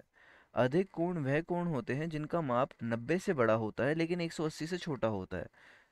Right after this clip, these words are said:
लेकिन यहाँ पे हमें दिया गया है प्रश्न में कि अधिक कोण वह कोण है जिसका माप एक सौ अस्सी डिग्री से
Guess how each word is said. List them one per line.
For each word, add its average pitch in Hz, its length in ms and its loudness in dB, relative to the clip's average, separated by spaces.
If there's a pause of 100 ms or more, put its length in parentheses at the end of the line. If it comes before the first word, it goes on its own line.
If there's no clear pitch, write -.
(140)
लेकिन 180 320 4
यहाँ 160 180 4
पे 190 100 0
हमें 185 180 -2
दिया 156 160 6
गया 139 160 6
है 143 60 4
प्रश्न 139 280 -4
में 165 160 -4
कि 185 80 2
अधिक 160 240 2
कोण 175 220 -2
वह 143 180 4
कोण 160 220 -2
है 170 80 -2
जिसका 156 240 -4
माप 156 200 0
एक 160 100 0
सौ - 120 -2
अस्सी 165 260 -2
डिग्री 151 260 -2
से 170 120 -2